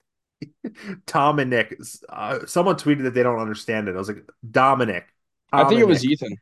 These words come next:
Speaker 1: It probably was Ethan. I was like, "You gotta say it fast." He just thinks Dominic is two different people. Uh, so
Speaker 2: Yeah.
Speaker 1: he was, uh,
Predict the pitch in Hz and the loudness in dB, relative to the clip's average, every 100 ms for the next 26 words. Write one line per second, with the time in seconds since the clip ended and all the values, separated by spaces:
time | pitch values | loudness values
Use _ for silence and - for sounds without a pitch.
0 | - 156 156 170 135 117 107 98 95 90 | -4 -2 2 4 4 2 2 -4 -6 -10
1 | - _ - - 123 135 143 - 143 120 | -12 _ -14 -4 -2 2 2 2 0 0
2 | 139 127 95 - 120 113 117 - 127 - | -2 -4 -4 -8 -8 -8 -8 -4 -6 -6
3 | - - 123 120 110 104 - - 117 104 | -6 2 4 4 0 -4 -6 -4 -2 -2
4 | 101 104 104 92 90 _ _ _ - - | -4 -4 -2 -2 -6 _ _ _ -12 0
5 | 131 127 135 143 147 - - - 131 120 | 2 4 6 6 6 2 -10 0 2 2